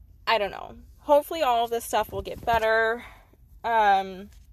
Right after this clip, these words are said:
I know in the States we don't have too many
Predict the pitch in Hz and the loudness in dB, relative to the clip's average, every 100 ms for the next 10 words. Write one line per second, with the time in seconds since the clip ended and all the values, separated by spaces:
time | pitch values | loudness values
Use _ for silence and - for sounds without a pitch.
0 | - - - - - - - - - 240 | -20 -20 -20 -20 -20 -20 -20 -20 -8 -2
1 | 247 254 247 233 - 220 208 - 220 202 | 0 0 -2 -8 -4 -4 -4 -6 -6 -6
2 | 214 202 196 - - - 208 208 196 202 | -4 -4 -4 -8 -20 -14 -10 -6 -6 -6
3 | 196 202 196 | -4 -6 -8